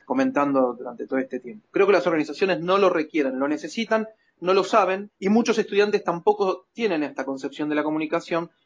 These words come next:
porque como también te decía, en las facultades todavía se sigue con un antiguo paradigma, desde mi humilde opinión y experiencia en el campo de la comunicación.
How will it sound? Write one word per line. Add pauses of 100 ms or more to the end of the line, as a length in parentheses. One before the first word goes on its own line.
(140)
porque
como
también
te
decía,
en
las
facultades (160)
todavía
se
sigue
con
un
antiguo
paradigma, (300)
desde
mi
humilde
opinión
y
experiencia
en
el
campo
de
la
comunicación.